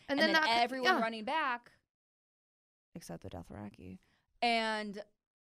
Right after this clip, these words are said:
Speaker 2: Ghost not being there. And
Speaker 1: Yeah.
Speaker 2: then all of a sudden now he's in the preview for next week. But I,
Speaker 1: Oh,
Speaker 2: Ghost
Speaker 1: was he?
Speaker 2: is such
Speaker 1: Okay.
Speaker 2: an important part of all of this, I feel like.
Speaker 1: Ghost went away for two seasons.
Speaker 2: Right. And then now all of a sudden we're just supposed to accept that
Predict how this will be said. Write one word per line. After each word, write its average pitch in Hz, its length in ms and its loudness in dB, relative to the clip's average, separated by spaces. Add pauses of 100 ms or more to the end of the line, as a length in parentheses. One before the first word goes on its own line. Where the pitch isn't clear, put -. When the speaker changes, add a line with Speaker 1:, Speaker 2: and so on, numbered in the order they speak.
Speaker 2:
Ghost 208 280 -2
not 185 200 -4
being 180 260 -4
there. 135 280 -4
And 208 120 4
Speaker 1:
Yeah. 208 80 2
Speaker 2:
then 202 40 0
all 196 120 4
of 180 60 -2
a 175 40 -4
sudden 170 180 -6
now 160 120 -2
he's 160 140 -8
in 156 80 -8
the 151 60 -10
preview 147 360 -10
for 160 100 -12
next 151 260 -8
week. 78 220 -16
But 185 100 -2
I, 175 140 0 (180)
Speaker 1:
Oh, 220 120 4
Speaker 2:
Ghost 208 160 4
Speaker 1:
was 190 180 2
he? 226 140 0
Speaker 2:
is 214 80 0
such 196 260 0
Speaker 1:
Okay. 208 140 -2
Speaker 2:
an 196 60 -4
important 190 640 -6 (440)
part 180 360 -4
of 240 160 -2
all 254 200 -2
of 247 80 -6
this, 254 220 -6
I 254 80 -2
feel 262 240 -4
like. 269 280 -2
Speaker 1:
Ghost 269 380 6
went 349 200 2
away 240 300 6
for 247 180 2
two 240 320 2
seasons. 202 500 -2
Speaker 2:
Right. 262 260 4
And 233 180 2
then 233 140 2
now 233 180 4
all 254 120 2
of 247 100 -2
a 247 40 -4
sudden 240 240 -4
we're 226 100 -4
just 208 180 -4
supposed 214 260 -2
to 208 60 -2
accept 190 420 -4
that 175 280 0